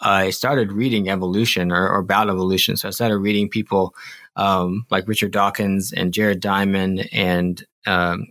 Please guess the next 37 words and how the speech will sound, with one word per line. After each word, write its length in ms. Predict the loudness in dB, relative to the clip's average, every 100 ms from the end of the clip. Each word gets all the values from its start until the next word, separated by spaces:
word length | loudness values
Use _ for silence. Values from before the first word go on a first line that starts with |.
| _ _ _ -6
uh, 120 | -4
Darwin 380 | 0 0 2 0
himself. 460 | 0 0 0 0 0
I, 100 | -2
I 160 | 0
read 240 | 0 2 0
his 180 | -2 -2
books. 400 | 0 0 -2 -8 -16 -16 -16 -10
Um, 360 | -2 0 0 0
and 80 | -2
I 60 |
started 440 | 0 0 0 0 -4 _ _ _
putting 280 | -2 0 0
things 240 | 0 -2
together. 520 | -4 -2 2 2 2 2
Is 140 | -2 -6 -6
when 240 | -2 -2
you 100 | -2
learn 220 | -2 0
about 220 | 0 0
evolution, 720 | -2 -2 0 0 0 0 -2 -2
um, 400 | 0 2 0 -4 _ _ _
it, 320 | 0 0 -6 -4
it, 220 | -4 -4 -6 _ -6
it 140 | -6
kind 240 | -2 0 2
of, 180 | 0 -6 -6
and 100 | -2
then 100 | 0
you 80 | 0
apply 320 | 0 0 0
it 100 | -2
to 240 | -2 0
other 240 | 0 2 2
living 280 | 2 0 -2
things 320 | -2 -2 0
like, 200 | -2